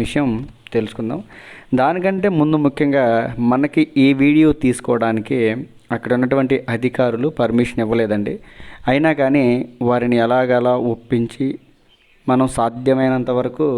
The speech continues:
మీకు చూయించే ప్రయత్నం అయితే చేస్తున్నాను. చూడొచ్చండి, ఇక్కడైతే మనం చూడొచ్చు, తమిళనాడు నుంచి ఒక లారీలో నిర్మాణం కోసం వాడేటువంటి చెక్కలను అయితే తీసుకువచ్చారు. తీసుకువచ్చి ఇలా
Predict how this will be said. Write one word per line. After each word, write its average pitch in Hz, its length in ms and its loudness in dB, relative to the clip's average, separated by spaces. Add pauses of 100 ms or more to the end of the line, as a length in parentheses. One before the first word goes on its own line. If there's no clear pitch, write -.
(280)
మీకు 123 180 0 (120)
చూయించే 131 480 4
ప్రయత్నం 117 380 0
అయితే 104 200 -2
చేస్తున్నాను. 113 500 -2 (480)
చూడొచ్చండి, 131 480 2 (580)
ఇక్కడైతే 127 420 0
మనం 135 240 2
చూడొచ్చు, 131 420 0 (580)
తమిళనాడు 151 540 4
నుంచి 139 260 2 (580)
ఒక - 100 -4 (120)
లారీలో 127 460 2 (800)
నిర్మాణం 170 460 2 (120)
కోసం 135 260 0 (200)
వాడేటువంటి 127 540 0 (240)
చెక్కలను 156 460 0
అయితే 139 200 0 (460)
తీసుకువచ్చారు. 120 680 -2 (640)
తీసుకువచ్చి 127 520 -2 (720)
ఇలా 127 140 2